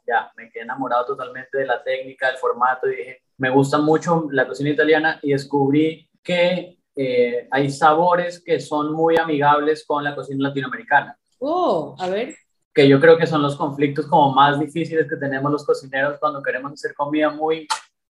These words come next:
Speaker 1: europea o muy internacional. Es difícil venderlas, es una realidad,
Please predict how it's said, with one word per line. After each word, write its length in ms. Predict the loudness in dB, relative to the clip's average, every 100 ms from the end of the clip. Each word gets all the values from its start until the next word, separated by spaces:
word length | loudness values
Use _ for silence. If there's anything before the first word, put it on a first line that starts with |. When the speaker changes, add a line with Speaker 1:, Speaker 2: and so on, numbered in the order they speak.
| _
Speaker 1:
europea 920 | 4 8 8 6 6 4 4 6 6 4
o 120 | 0
muy 180 | -4 -6
internacional. 880 | -6 -6 -6 -6 -2 2 2 2 -6 _ _ _ -4
Es 160 | -2
difícil 460 | -2 -2 2 2 6
venderlas, 600 | 4 6 6 6 2 2
es 120 | 0
una 160 | 4 6
realidad, 640 | 6 2 2 2 0